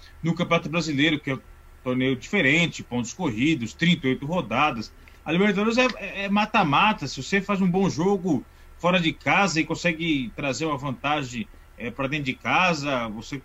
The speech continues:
passa de fase. Então, é, o Santos, mesmo a-,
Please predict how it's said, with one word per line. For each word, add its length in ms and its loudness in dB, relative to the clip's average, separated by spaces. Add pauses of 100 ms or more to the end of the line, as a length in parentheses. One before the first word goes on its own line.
(120)
passa 260 -2
de 100 -2
fase. 800 0 (380)
Então, 500 0 (1000)
é, 220 -8
o 80 -8
Santos, 440 0
mesmo 280 2
a-, 100 -4